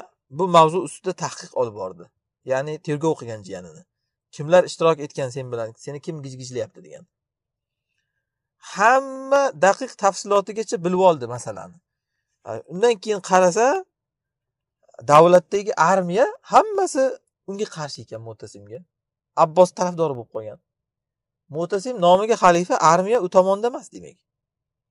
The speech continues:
Ana shu hozir endi masalaga yetib keldik biz. Mu'tasimni majbur qilgan narsa, "Bu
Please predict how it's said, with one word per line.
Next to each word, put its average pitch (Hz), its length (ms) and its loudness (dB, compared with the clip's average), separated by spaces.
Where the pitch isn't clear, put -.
Ana 185 260 4
shu 294 300 -4
hozir 214 300 4
endi 190 200 -4
masalaga 185 420 0
yetib - 160 -10
keldik 107 300 -14
biz. - 140 -20
Mu'tasimni 190 640 -4
majbur 180 440 0
qilgan 170 360 -4
narsa, 170 300 2
"Bu 143 240 -10